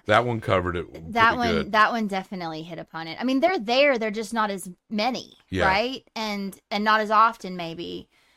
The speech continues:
Speaker 2: I don't know, 'cause
Speaker 1: I
Speaker 2: I don't know. I've never seen a movie quite like this.
Speaker 1: I, I, you know, I'm just, I just, I guess, think I just want things to be a little braver.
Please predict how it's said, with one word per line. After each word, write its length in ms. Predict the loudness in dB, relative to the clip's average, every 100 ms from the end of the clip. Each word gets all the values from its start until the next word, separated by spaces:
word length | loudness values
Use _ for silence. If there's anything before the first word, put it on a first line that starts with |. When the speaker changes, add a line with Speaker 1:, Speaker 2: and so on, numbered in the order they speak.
| _ _ _
Speaker 2:
I 80 | 0
don't 120 | 2
know, 300 | 2 0 0 0
'cause 120 | 4
Speaker 1:
I 80 | 6
Speaker 2:
I 40 |
don't 180 | 6 2
know. 400 | 4 4 4 0 -2
I've 160 | -2 0
never 220 | -2 -2
seen 220 | -4 -4
a 60 | -4
movie 220 | -4 -6
quite 280 | -2 -2 -2
like 240 | -6 -8
this. 500 | -8 -8 -10 -18 -20 _ -2
Speaker 1:
I, 200 | -2 -2 -6 0
I, 120 | 4
you 240 | 4 6 6
know, 160 | 8
I'm 120 | 6 4
just, 200 | 0 0 -2 2
I 80 | 2
just, 320 | 0 -8 -4
I 100 | -2
guess, 240 | 2 0
think 220 | 0 2
I 60 | 2
just 240 | 2 -2 0
want 240 | 0 0
things 240 | -2 -2
to 80 | -2
be 120 | 0
a 60 | 2
little 240 | 2 0
braver. 1000 | -2 -2 2 4 4 2 -2 -6 -8 -16